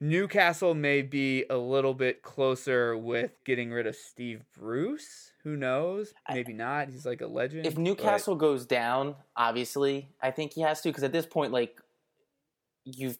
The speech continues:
Speaker 2: clearly tried it with him and it's not working. Like, you gotta bring
Speaker 1: Yeah.
Speaker 2: something else in to come back
Speaker 1: Yeah.
Speaker 2: up. But that's
Speaker 1: I, I don't
Speaker 2: a cop-out.
Speaker 1: I, I don't think Graham Potter's getting
Speaker 2: No.
Speaker 1: Like I said, he, he's done everything he could to get this team not relegated.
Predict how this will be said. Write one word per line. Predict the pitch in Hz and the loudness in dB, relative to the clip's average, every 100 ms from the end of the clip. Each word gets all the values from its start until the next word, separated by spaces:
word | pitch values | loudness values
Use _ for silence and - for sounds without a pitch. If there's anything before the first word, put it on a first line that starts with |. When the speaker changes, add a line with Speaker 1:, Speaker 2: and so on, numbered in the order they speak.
| - | -6
Speaker 2:
clearly | - 151 135 | 2 2 2
tried | 110 131 123 123 | -2 0 2 2
it | |
with | 131 143 | -2 -4
him | |
and | 123 | -6
it's | - | -4
not | 120 104 | -4 -2
working. | 113 110 92 | -2 -4 -10
Like, | 85 110 | -12 -6
you | |
gotta | 120 104 | -2 -2
bring | 107 104 | -4 -4
Speaker 1:
Yeah. | 117 | -2
Speaker 2:
something | 101 87 | -2 -4
else | 67 - | -10 -12
in | 87 | -12
to | - | -14
come | - | -16
back | - - | -12 -6
Speaker 1:
Yeah. | 110 90 | -4 -4
Speaker 2:
up. | - | -6
But | - | -4
that's | 117 - - | -4 -4 -2
Speaker 1:
I, | 143 - | -2 2
I | 151 | 2
don't | 196 | 2
Speaker 2:
a | - | 0
cop-out. | - - - 71 - | -8 -10 -10 -10 -12
Speaker 1:
I, | - - - - - _ | -14 -14 -16 -18 -20 _
I | 165 | 0
don't | 185 | 2
think | 196 160 | 2 2
Graham | 147 151 | 2 0
Potter's | 139 131 147 143 - | 0 -2 -2 -2 -2
getting | 127 127 120 123 _ _ | -2 -4 -6 -12 _ _
Speaker 2:
No. | 120 107 | -10 -6
Speaker 1:
Like | 85 131 | 0 0
I | |
said, | 135 117 127 - | 0 -4 -6 -12
he, | 175 190 - | -10 -10 -10
he's | - 202 180 | -8 -6 0
done | 202 | 2
everything | 175 160 156 147 | 4 0 -2 -4
he | 120 | -2
could | 139 123 | -2 0
to | |
get | 120 120 | -2 -2
this | 123 - | -4 -6
team | 123 117 110 | -8 -6 -4
not | 113 - | -6 -4
relegated. | 110 101 87 113 | -6 -6 -8 -10